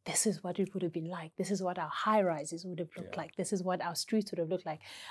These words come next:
Speaker 1: Um, the other night when we tried to watch it again, we noticed, "Oh, there's no tar, but it's red ochre soil,"
Speaker 2: Yeah.
Speaker 1: right? And, um, and at that moment, I mean, we left the theater.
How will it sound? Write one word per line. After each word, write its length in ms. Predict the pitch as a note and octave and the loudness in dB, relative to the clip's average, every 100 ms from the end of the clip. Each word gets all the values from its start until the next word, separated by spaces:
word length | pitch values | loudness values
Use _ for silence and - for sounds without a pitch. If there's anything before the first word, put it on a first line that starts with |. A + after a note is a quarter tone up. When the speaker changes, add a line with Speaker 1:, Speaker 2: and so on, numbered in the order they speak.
| - | 4
Speaker 1:
Um, 180 | F3+ F#3+ | 8 10
the 100 | - | 12
other 160 | A3 G#3 | 12 10
night 180 | G3 | 6
when 100 | G3+ | 4
we 80 | F#3 | 0
tried 220 | F3+ G3 F#3+ | 0 -2 0
to 60 | |
watch 240 | F3 F3+ - | 2 2 2
it 60 | |
again, 380 | E3+ F#3 F3+ E3+ | 2 4 2 2
we 100 | F3 | 2
noticed, 440 | F#3 G3+ G#3+ F#3 - | 4 4 4 0 0
"Oh, 100 | A#3+ | 2
there's 200 | G#3+ G3 | 4 4
no 120 | G#3 | 0
tar, 340 | G#3 - G#3+ F3 | -2 -2 0 0
but 120 | F3+ | 0
it's 140 | F3 - - | 0 -2 0
red 300 | F#3+ F#3 F#3+ | 2 2 2
ochre 260 | F#3+ F#3+ G3 | 2 2 -2
soil," 460 | - G#3 F#3 D3 | 0 0 0 -2
Speaker 2:
Yeah. 180 | G#2 G2 - | -4 -8 -2
Speaker 1:
right? 260 | E3+ E3+ G3+ - - - - - | 0 0 -2 -10 -12 -12 -14 -2
And, 320 | G3+ F#3 F#3 | 2 4 4
um, 340 | F#3 F3 F3 F3+ - _ - - | 4 4 2 -2 -8 _ -12 4
and 120 | G#3 | 8
at 140 | G3+ G3+ | 8 12
that 180 | G#3+ A3+ | 12 12
moment, 480 | A3+ A3+ F#3+ F3+ - G3 | 8 8 6 4 -2 2
I 40 | |
mean, 380 | G3 F#3 F3 E3 | 4 4 0 4
we 160 | G3+ A3 | 10 10
left 540 | G3 F#3+ - - - _ - | 10 8 4 -10 -14 _ -10
the 60 | |
theater. 640 | - G#3 F#3 F#3+ D#3+ F3+ | 4 6 6 4 0 -2